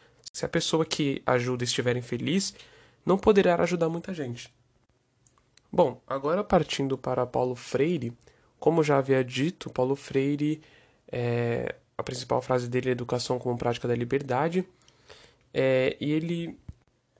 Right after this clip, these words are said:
e ele desafia o sistema contra a educação bancária. O que que é essa educação bancária? A educação bancária é uma abordagem baseada na ideia de que os alunos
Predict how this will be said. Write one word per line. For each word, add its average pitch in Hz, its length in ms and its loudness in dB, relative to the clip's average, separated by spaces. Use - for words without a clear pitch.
e 151 120 0
ele 151 160 2
desafia 156 420 0
o 185 40 0
sistema 160 560 -2
contra 208 640 -2
a 175 40 0
educação 160 520 -2
bancária. 156 560 -4
O - 40 -14
que 277 100 2
que 277 80 2
é 240 40 8
essa 208 140 -2
educação 151 400 -4
bancária? - 440 -6
A - 40 -6
educação 196 320 -2
bancária 151 420 2
é 151 40 6
uma 143 100 2
abordagem 135 600 0
baseada 123 460 0
na 123 100 -2
ideia 123 320 -4
de 120 120 -8
que 139 120 -6
os 135 120 0
alunos 143 560 -2